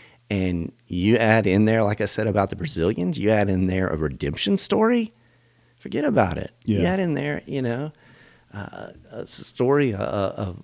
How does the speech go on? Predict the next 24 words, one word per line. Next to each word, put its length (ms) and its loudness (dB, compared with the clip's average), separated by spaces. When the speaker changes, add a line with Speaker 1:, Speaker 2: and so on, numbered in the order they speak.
Speaker 1:
of 200 -4
life 460 -4
being 340 -4
rescued, 760 -2
and 300 -10
man, 320 -6
that 180 -2
is 180 -2
inspiring. 720 -6
That's, 440 -8
and 160 -2
that's 220 0
everybody 560 2
out 200 0
there. 160 -2
You 260 2
have 220 -2
a 60 -2
story 400 0
to 80 -10
tell. 160 -2
And 140 -2
so 140 0
that, 200 2